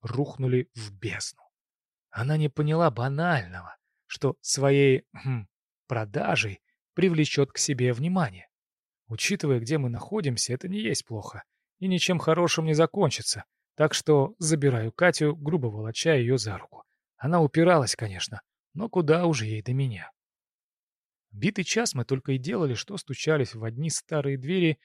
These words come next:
и околачивали другие, искать хоть что-то, отдаленно напоминающее забытым богом магазин, больше похожий на лавку антиквариата.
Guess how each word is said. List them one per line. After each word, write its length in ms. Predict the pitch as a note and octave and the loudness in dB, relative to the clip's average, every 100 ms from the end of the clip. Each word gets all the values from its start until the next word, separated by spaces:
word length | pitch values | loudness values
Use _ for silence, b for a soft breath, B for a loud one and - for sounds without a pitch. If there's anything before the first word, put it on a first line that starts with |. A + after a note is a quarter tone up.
| _ | _
и 100 | - | -2
околачивали 640 | G3 - C#3 C3+ - C#3 C#3 | -2 2 2 2 0 -4 -4
другие, 540 | D3 F#3 D#3+ G#2+ E2+ _ _ _ | -4 -8 -6 -8 -8 _ _ _
искать 400 | G#2+ - E3+ - | -8 2 2 2
хоть 240 | - D3 | -2 -2
что-то, 500 | - - E3 E3+ G2 | -2 -6 -6 -6 -8
отдаленно 460 | F#2+ G#2+ G#2+ C3+ C3 | -12 -10 -6 -4 -4
напоминающее 800 | C3 C3+ C#3+ D3 D3 C3+ - | -6 -8 -8 -6 -6 -6 -10
забытым 500 | D3+ F3+ D#3+ F3 B2+ | -10 -10 -10 -8 -8
богом 300 | A#2+ D3 C3+ | -6 -6 -4
магазин, 540 | C3+ C#3+ D3 D#3+ F#3+ F3+ b b | -6 -2 0 0 -2 -4 b b
больше 280 | C#3 - C#3+ | -6 -4 -4
похожий 480 | - A2 E3 D#3+ A#2 | -4 -8 -4 -2 -4
на 140 | G2+ | -6
лавку 340 | G#2 B2 - - | -6 -6 -6 -10
антиквариата. 840 | B2 A#2 C3 C#3 D3 A#2+ - - | -12 -12 -4 -2 0 -2 -6 -16